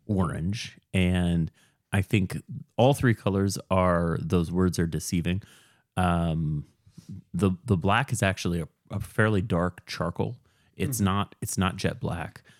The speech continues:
Speaker 1: Um, a-, and, and it plays really well in the light. The
Speaker 2: 'Cause of the acrylic.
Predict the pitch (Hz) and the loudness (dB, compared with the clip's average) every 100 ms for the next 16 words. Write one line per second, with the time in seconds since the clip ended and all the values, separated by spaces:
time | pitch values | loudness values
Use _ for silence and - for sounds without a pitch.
0 | _ _ _ _ 98 90 82 76 73 67 | _ _ _ _ 0 2 2 0 -2 -6
1 | - - - 98 90 - 98 92 - 95 | -6 -2 0 2 0 0 0 0 0 0
2 | 92 87 85 85 82 78 80 80 82 - | 2 0 0 0 0 -2 -4 -4 -6 0
3 | 95 147 123 123 - - 110 | 0 2 -2 -6 -10 -16 -18